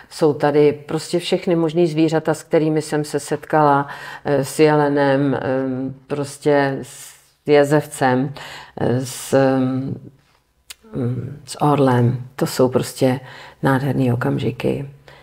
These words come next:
kdy vlastně jsem dostala ty zprávy od nich a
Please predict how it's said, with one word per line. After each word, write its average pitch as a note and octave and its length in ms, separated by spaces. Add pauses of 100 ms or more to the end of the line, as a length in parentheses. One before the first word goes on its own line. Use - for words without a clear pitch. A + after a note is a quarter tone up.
(180)
kdy C#3 340
vlastně C#3 400
jsem C#3+ 220
dostala C#3 380
ty C3 160
zprávy C3 540
od A#2+ 120
nich B2 380
a C#3 300